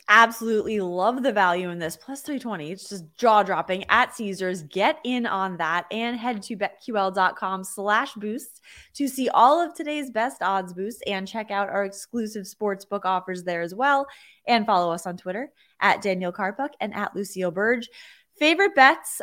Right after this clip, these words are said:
I am going with baseball. It was pointed out to me yesterday that every team I root for loses this season.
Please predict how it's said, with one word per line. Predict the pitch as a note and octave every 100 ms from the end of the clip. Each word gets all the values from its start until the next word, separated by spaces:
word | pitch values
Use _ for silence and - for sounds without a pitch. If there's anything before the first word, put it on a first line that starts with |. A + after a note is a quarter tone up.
| -
I | A3 A3+
am | C#4+ E4+
going | D4 C#4+ C#4
with | D#4 F4+ C#4
baseball. | G3 F#3+ - E3 G3
It | - D4
was | D4
pointed | - G#4 B4+ G#4+
out | C#4 B3
to | -
me | A#3+
yesterday | A3 E3+ - F3 D#3+
that | E3 F#3
every | A3+ D4
team | E4 D4 B3+
I | G#3+
root | F3 G3+ -
for | A#3+ A#3
loses | F#3 G3+ B3+ E4 E4+ D4+
this | D#4+ -
season. | D#4 F4+ F#4+